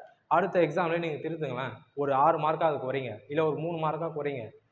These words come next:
கண்டிப்பா நீங்க சக்சஸ் பண்ணுவீங்க எக்ஸாம் வரும்போது. டி என் பி எஸ் சி பொறுத்த வரைக்கும் எக்ஸாம் அனௌன்ஸ் பண்ணி ரொம்ப நாள் இருக்கிற மாதிரி இருக்கும் படிக்கிறதுக்கு. ஒரு வருஷம் கொடுத்தா கூட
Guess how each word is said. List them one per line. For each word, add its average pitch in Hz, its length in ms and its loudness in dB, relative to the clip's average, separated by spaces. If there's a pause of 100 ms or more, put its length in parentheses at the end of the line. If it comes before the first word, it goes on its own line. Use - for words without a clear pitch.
(220)
கண்டிப்பா 151 340 -2
நீங்க 147 160 -4
சக்சஸ் 143 340 -8
பண்ணுவீங்க 123 300 -8
எக்ஸாம் 127 320 -8
வரும்போது. 117 320 -8 (500)
டி 170 120 -8
என் 185 120 -4
பி 170 80 2
எஸ் 160 100 -8
சி 151 120 -4
பொறுத்த 139 220 -4
வரைக்கும் 131 400 -4 (800)
எக்ஸாம் 165 360 -2
அனௌன்ஸ் 165 300 -4
பண்ணி 156 180 -4 (120)
ரொம்ப 147 180 -2
நாள் 160 280 2
இருக்கிற 151 260 -2
மாதிரி 147 200 -2
இருக்கும் 131 220 -4
படிக்கிறதுக்கு. 131 480 -6 (600)
ஒரு 156 240 4
வருஷம் 170 360 0
கொடுத்தா 165 300 0
கூட 180 100 2